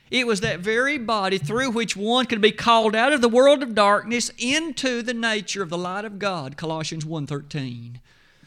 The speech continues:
The blessedness and the glory that goes along with it. Surely it's fair to say it brought not only some excitement, but it highlights this thought.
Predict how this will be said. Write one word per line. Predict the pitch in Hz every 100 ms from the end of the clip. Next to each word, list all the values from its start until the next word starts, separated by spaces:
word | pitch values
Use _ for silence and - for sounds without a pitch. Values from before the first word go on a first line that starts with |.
| _ _ _ _ _ _ -
The | 127
blessedness | 127 156 180 202 190 202 - - - _ _ _
and | 151
the | 165
glory | 175 208 196 156
that | 127
goes | 151 156
along | 160 160 156 170
with | 190 143
it. | 110 110 _ _ _ _ _ _ _ _
Surely | - - 214 190 147
it's | 156
fair | - 160 170
to | 147
say | - 185 185 151 147
it | 143
brought | 147 165 -
not | 165 165
only | 190 220
some | 185 160
excitement, | 147 - 196 196 - 110 113 - _ _ _ _ _
but | - 147
it | 131
highlights | 160 147 135 131 -
this | - 127 -
thought. | 123 120 113 120 -